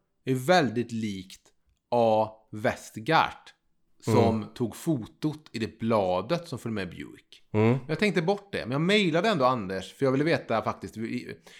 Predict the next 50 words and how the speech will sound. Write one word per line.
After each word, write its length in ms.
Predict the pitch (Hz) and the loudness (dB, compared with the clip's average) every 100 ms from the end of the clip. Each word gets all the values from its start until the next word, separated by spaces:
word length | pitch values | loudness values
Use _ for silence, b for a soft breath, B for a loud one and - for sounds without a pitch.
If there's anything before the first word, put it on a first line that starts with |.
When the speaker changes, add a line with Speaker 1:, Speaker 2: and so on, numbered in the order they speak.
| B | B
Speaker 1:
jag 100 | 135 | 6
hade 180 | 151 143 | 6 8
bara 120 | 135 | 4
tidningsutklippet, 920 | - 160 120 113 - - 123 - 165 | 4 -2 -2 -4 -14 -12 -10 -4 -2
så 60 | 131 | -2
jag 20 | |
ville 100 | 123 | -2
veta 120 | 139 | -4
vilken 180 | 101 104 | -4 -10
tidning 240 | - 120 107 | -6 -6 -6
jag 100 | 92 | -10
skrev 440 | - 143 147 123 | -8 -4 -2 -2
för. 300 | - - - - | -4 -12 -12 -6
Då, 120 | 104 | -4
då 60 | 104 | -4
jag 80 | |
fick 100 | 92 | -6
svaret 220 | - 95 87 | -8 -8 -8
att 80 | |
det 60 | 85 | -8
var 160 | 82 - 87 | -10 -10 -18
Östersunds-Posten. 1080 | - - - 95 - _ _ 123 135 - - _ 101 | -20 -18 -16 -16 -18 _ _ -16 -16 -20 -20 _ -10
Speaker 2:
Mm. 160 | 98 - _ - - - B B B | -10 -10 _ -20 -20 -20 B B B
Speaker 1:
Då 60 | 147 | -6
skriver 260 | - 180 160 | 4 6 6
jag 60 | |
till 60 | 156 | 4
honom 160 | 147 123 | 2 0
och 80 | |
frågar 380 | - 151 123 101 | 2 4 4 2
detta. 420 | 110 - - 101 - B B B | -4 -4 -4 -4 -6 B B B
Och 100 | 123 | 2
ställer 260 | 202 170 | 4 4
ändå 160 | 165 156 | 4 0
också 140 | - | -2
frågan 420 | - 156 120 104 | -2 2 2 0
så 100 | 104 | -2
här: 80 | 113 | -2
"Ja, 100 | 123 | 0
men 120 | 190 | 0
du 140 | 190 170 | 2 0
som 140 | 170 | 0
ändå 120 | 165 | -2
var 80 | 131 | 0
musikskribent 1200 | 127 120 165 143 - - - 123 107 147 226 233 | -2 -4 -4 -4 -6 -20 -10 -6 -2 0 0 0
då 80 | 117 | -2
på 100 | 117 | -4
den 60 | 107 | -6
här 80 | |
tiden, 440 | 90 104 90 90 | -6 -8 -6 -8